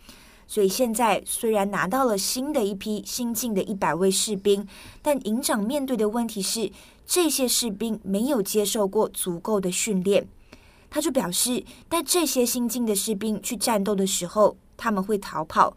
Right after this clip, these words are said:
当你问他们为什么不开枪，这些士兵也会说他们害怕枪声。那除了士兵，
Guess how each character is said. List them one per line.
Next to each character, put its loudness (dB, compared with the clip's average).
当 0
你 0
问 6
他 -2
们 0
为 0
什 -4
么 -4
不 -8
开 0
枪， 0
这 2
些 2
士 0
兵 -2
也 2
会 2
说 0
他 -4
们 0
害 -2
怕 -4
枪 -6
声。 -2
那 0
除 -2
了 4
士 0
兵， -2